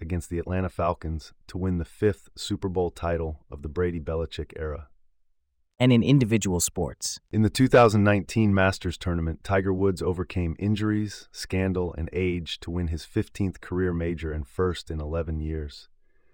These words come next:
Speaker 1: And in the twenty twenty-two Australian Open, Rafael Nadal made a remarkable comeback against Daniil Medvedev to set the record for men's major wins.
Speaker 2: Speaking of memorable comebacks in sports history,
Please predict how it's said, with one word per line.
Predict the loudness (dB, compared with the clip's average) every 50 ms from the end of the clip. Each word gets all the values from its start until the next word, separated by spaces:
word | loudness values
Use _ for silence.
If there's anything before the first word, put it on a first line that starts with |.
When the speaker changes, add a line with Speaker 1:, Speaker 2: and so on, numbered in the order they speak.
| _ _ _ _ _ _ _ _ _ _ _ _ _ _ -4
Speaker 1:
And | 0 2 4
in | 4 4
the | 2
twenty | 2 2 2 4 4 4
twenty-two | 2 2 2 4 2 2 2 2 4 6 6
Australian | 4 4 2 2 2 4 4 2 0 2
Open, | 0 0 0 -2 -4 -4 -4 -6 -10 _ _ _ _ 0
Rafael | 2 2 2 4 4 2 4 4 2
Nadal | 0 0 0 2 4 4 4 4 2 -2 -4 -6 -6
made | -4 -4 -2
a | -2
remarkable | -2 -2 -2 0 2 2 2 0 -2 -4 -6 -6 -6
comeback | -4 -4 -2 -2 -2 -2 -4 -6 -6 -8 -10
against | -10 -8 -8 -8 -10 -10
Daniil | -8 -6 -4 -4 -4 -4 -4
Medvedev | -4 -6 -6 -4 -4 -4 -4 -4 -6 -10 -12 -16 -20 -20 _ _ -16
to | -12 -6
set | -4 -4 -4 -2
the | -4 -2
record | -2 -2 -2 -2 -4 -8 -8 -8
for | -8 -6
men's | -6 -4 -4 -4 -4 -6 -6 -6
major | -8 -8 -6 -8 -8 -8
wins. | -8 -8 -8 -8 -8 -10 -12 -18 -20 _ _ _ _ _ _ _ _ _ _ _ -10
Speaker 2:
Speaking | -10 -4 0 0 2 4 4 4 4
of | 4 4
memorable | 4 4 6 6 4 4 2 0 -4
comebacks | -2 -2 0 2 4 4 2 0 -2 -4 -6 -6 -6
in | -4 -4
sports | -4 -4 -4 -2 -2 -2 -2 -4
history, | -4 -2 -4 -4 -4 -6 -8 -10 -12